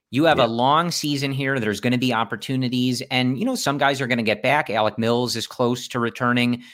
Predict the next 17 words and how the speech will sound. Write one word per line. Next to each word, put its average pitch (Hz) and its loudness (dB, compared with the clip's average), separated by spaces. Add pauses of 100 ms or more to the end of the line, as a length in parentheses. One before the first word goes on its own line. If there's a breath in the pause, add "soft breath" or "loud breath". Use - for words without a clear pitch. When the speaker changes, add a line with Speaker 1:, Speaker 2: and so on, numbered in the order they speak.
(140 loud breath)
Speaker 1:
You 113 -2
hope 127 -2
that 113 0
Adbert 101 2
Alzolay 113 2
is 107 -2
able 110 -2
to 113 -10
come 110 -4
back 107 0
at 107 -8
some 110 -2
point. 113 -2
So 113 0 (340 loud breath)
the, 120 2
the 113 2
starts - 0